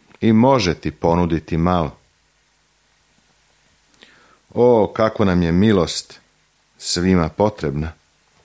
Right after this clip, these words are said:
On je Gospod nad vojskama. Ova titula se pojavljuje tri puta u ovom stihu,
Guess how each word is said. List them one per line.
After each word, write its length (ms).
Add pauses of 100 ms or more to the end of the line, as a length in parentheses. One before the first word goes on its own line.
(1600)
On 280
je 240
Gospod 580
nad 200
vojskama. 720 (1300)
Ova 240
titula 520
se 240
pojavljuje 600
tri 420
puta 600 (1160)
u 200
ovom 320
stihu, 540